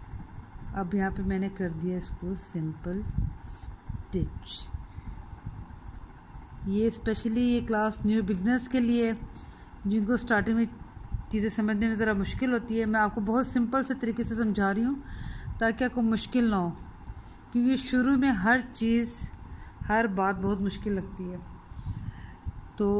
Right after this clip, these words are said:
अगर कोई चीज़ आपको समझनी हो, अगर कोई चीज़ समझ ना आए, तो आप मुझे मैसेज कर सकती हैं। ये देखें, ये सर्कल है सिंपल स्टिच का।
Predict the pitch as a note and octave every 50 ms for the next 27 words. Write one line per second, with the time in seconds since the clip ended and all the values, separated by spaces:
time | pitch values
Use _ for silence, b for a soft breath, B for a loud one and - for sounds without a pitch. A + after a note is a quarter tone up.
0 | G#3+ - - - - A#3 A3+ G3+ A3 A#3+ A#3+ A#3+ A#3+ A#3+ A#3+ A#3 A#3+ - A3+ A3+
1 | G#3+ A3+ G#3+ G3+ - A3 G3+ - - A3 G#3 G#3+ A3+ G3+ G#3 G#3+ A3+ A3+ A3 A3
2 | A3 G#3+ G#3 G3+ F#3+ G#3 G3 A3+ A3+ G#3+ - - G#3+ F#3+ - - G#3+ G3 G3+ G3+
3 | F3 F3+ E3 F3+ G3+ G#3+ A3+ A3 G3+ F#3+ F#3+ F#3+ G3+ G3 B B B B B B
4 | B B - - - G#3 G3 F#3+ G3 G3+ F#3+ G3 F#3+ F#3 F#3 F#3+ F#3 - - G3+
5 | F3+ F#3 - G#3+ - - G#3 G#3+ G#3+ G3 F3 E3+ D#3 D#3+ E3+ - - F3 E3+ -
6 | - - - - - - - - - - - - - - - - - - - -
7 | - - - - - - - - - - - - - - - - - - F#3+ G3+
8 | - - - - A3 G#3 G3 G#3 - A3+ A3+ G#3+ G3 G3+ G#3 A#3+ C#4 - - -
9 | - - - - - - - - - - - - - - - - - - - -
10 | - - - - - - - - - - - - - - - - - - - -
11 | - - - - - - - - - - - - - - - - - - - -
12 | - - - - - - - - - - A#3 G#3 F#3 G3 G#3 - - - F#3 D#3
13 | - - - - D3+ D3+